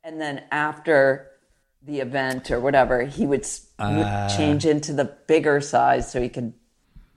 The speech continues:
Speaker 1: straddle people,
Speaker 2: That's,
Speaker 1: I guess.
Speaker 2: that's very, <laughs> yeah, I guess, yes. I, I'm totally with them. 'Cause I have,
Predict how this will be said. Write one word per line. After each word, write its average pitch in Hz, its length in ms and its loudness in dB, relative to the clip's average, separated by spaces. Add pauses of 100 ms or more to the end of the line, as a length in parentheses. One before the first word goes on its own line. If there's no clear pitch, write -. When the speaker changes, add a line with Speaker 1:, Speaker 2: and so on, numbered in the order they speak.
(180)
Speaker 1:
straddle 135 680 -2 (200)
people, 113 140 -2 (200)
Speaker 2:
That's, 113 120 2
Speaker 1:
I 123 60 0
guess. 113 260 0
Speaker 2:
that's 113 280 -2
very, 95 360 -2
<laughs> - 60 -20
yeah, 127 280 0
I 190 80 0
guess, 139 360 -2
yes. 190 240 0
I, - 120 0
I'm 226 340 2
totally - 300 0
with 127 140 0
them. 101 180 -4 (380)
'Cause 147 200 -2
I 175 180 4
have, 180 180 4